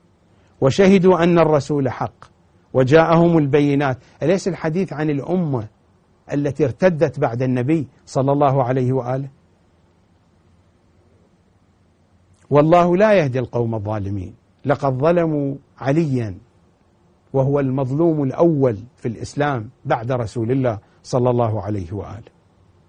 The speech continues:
أولئك جزاؤهم، ما هو جزاؤهم؟ أن عليهم لعنة الله والملائكة والناس أجمعين. خالدين فيها،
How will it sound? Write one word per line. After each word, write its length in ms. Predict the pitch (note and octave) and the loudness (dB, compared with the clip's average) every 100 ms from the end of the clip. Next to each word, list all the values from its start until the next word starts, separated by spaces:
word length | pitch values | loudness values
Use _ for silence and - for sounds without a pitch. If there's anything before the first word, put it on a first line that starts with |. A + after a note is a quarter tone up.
| _ _ _ _ _ _ _ _ | _ _ _ _ _ _ _ _
أولئك 540 | D3+ C#3+ E3 D3 C3+ C#3+ | 2 4 4 4 0 0
جزاؤهم، 720 | C3 C3 D#3+ D3+ A2+ F#2 F#2+ - _ | 0 2 2 2 -4 -10 -12 -16 _
ما 100 | D3 | -2
هو 200 | E3+ D3+ | -2 0
جزاؤهم؟ 640 | B2 B2 A2+ B2 G#2+ G2 G2+ - _ _ - | -2 -2 0 -2 -2 -8 -10 -16 _ _ -6
أن 180 | D3 D3 | -2 -2
عليهم 680 | C3 D3+ E3+ D3+ C#3 C3+ A#2+ _ _ - | 0 2 2 2 0 -2 -4 _ _ 0
لعنة 380 | D#3+ D3+ D3 B2+ | 0 2 0 0
الله 600 | C3 B2+ B2+ A#2 F2+ G#2+ - _ _ - | 0 2 2 0 -2 -8 -10 _ _ -2
والملائكة 1040 | D3 D#3 C3 B2 A#2 - - G2+ - G2+ G2+ | 0 0 -2 -2 -4 -8 -10 -12 -8 -10 -8
والناس 460 | C3 C3 A2 G2 | -8 -6 -8 -10
أجمعين. 540 | F#2+ F#2+ F#2+ E2+ - - _ _ _ _ _ _ _ _ _ _ _ _ _ _ _ _ _ _ _ _ _ _ _ _ _ _ _ _ _ | -14 -14 -14 -16 -18 -20 _ _ _ _ _ _ _ _ _ _ _ _ _ _ _ _ _ _ _ _ _ _ _ _ _ _ _ _ _
خالدين 640 | - G3+ G3+ G3+ A3+ A#3 G3 | 4 6 6 4 2 2 0
فيها، 420 | G#3 C#3 F#2 | -2 -4 -4